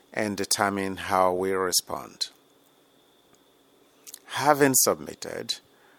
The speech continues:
authority also expects us to accept their choice of language that they will use to initiate,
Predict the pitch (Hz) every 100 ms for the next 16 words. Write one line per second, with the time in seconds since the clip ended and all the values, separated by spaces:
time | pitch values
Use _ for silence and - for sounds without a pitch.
0 | _ _ _ _ - 107 - 139 156 -
1 | 131 117 120 156 160 - 113 92 - -
2 | 82 - - 76 101 - - 113 104 -
3 | - 113 104 - - 110 101 - - 98
4 | 95 - 107 107 98 82 85 82 92 107
5 | - _ _ _ _ _ - - - -
6 | 104 98 98 101 95 92 98 98 92 -
7 | - - - 107 98 95 92 90 - _
8 | _ _ _ _ _ _ - - 98 95
9 | 120 147 - - - - -